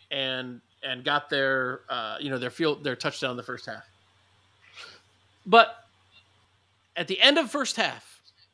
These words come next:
the Lions are fourth and three at the three-yard line. And you watched Dan Campbell wrestle with it and wrestle with it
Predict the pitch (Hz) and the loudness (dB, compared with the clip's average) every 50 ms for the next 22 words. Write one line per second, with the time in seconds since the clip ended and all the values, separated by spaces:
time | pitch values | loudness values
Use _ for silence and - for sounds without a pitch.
0 | _ _ - 156 147 156 170 196 214 247 262 269 285 294 294 277 - - - - | _ _ -8 -8 -4 0 2 2 2 2 0 -2 -4 -6 -8 -10 -12 -14 -16 -18
1 | _ _ _ _ _ _ _ _ _ - - - - - - 190 240 277 269 269 | _ _ _ _ _ _ _ _ _ -20 -20 -20 -18 -6 -2 0 2 2 2 0
2 | 311 254 202 - - 170 160 175 180 180 180 185 196 - - 135 - - 117 - | -2 -4 -4 -6 -10 -6 0 2 4 4 4 2 0 -4 -8 -12 -12 -12 -18 -14
3 | - 143 147 175 190 190 185 175 160 156 151 147 131 131 117 110 110 110 113 - | -10 -8 -6 -4 -4 -2 0 0 2 2 2 2 0 -2 -6 -6 -8 -12 -18 -20
4 | _ _ _ _ _ _ _ _ _ _ _ _ - _ _ _ _ 143 147 170 | _ _ _ _ _ _ _ _ _ _ _ _ -20 _ _ _ _ -2 0 0
5 | 175 185 240 302 285 185 190 214 226 208 185 147 - - - - - - - _ | 2 2 4 2 2 2 0 2 4 4 2 2 -2 -6 -10 -10 -10 -12 -20 _
6 | _ - 180 190 196 208 208 - - - 185 170 170 160 139 127 113 - - _ | _ 0 2 4 4 4 2 0 -2 -2 0 0 0 -2 -4 -8 -10 -12 -16 _
7 | _ _ - - _ _ _ _ _ _ _ - 139 160 190 208 196 - 196 156 | _ _ -20 -20 _ _ _ _ _ _ _ -18 -12 -8 -6 -4 -2 0 0 -2
8 | 143 135 123 123 - 123 117 - 120 117 120 123 135 156 202 208 185 - 185 143 | 0 -2 -6 -8 -8 -14 -18 -18 -18 -14 -12 -10 -2 0 0 0 2 0 0 0
9 | 135 131 127 131 131 - | -2 -4 -6 -6 -8 -14